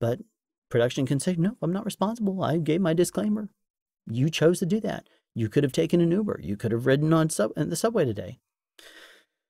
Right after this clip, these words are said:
Well, great. Um, but, but, you know, basically what I'm saying here is if you carry your own gear, it's because of the familiarity, uh, familiarity.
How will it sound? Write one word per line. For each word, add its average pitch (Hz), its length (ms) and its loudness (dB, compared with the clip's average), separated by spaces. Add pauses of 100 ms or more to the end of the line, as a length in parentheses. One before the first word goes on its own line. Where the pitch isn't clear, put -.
(160)
Well, 135 180 4
great. 147 440 4 (300)
Um, 127 480 0 (840)
but, 220 200 6
but, 226 220 0
you 240 60 4
know, 208 140 4
basically 202 480 4
what 127 160 2
I'm 120 120 2
saying 104 300 0
here 98 200 -4
is 104 320 -6 (300)
if 139 140 0
you 139 80 0
carry 214 340 2
your 190 160 4
own 135 160 6
gear, 117 300 0
it's - 140 -6
because - 440 -2
of 120 120 -4
the 120 80 -2
familiarity, - 1000 -6 (280)
uh, 101 240 -8 (840)
familiarity. 123 840 -2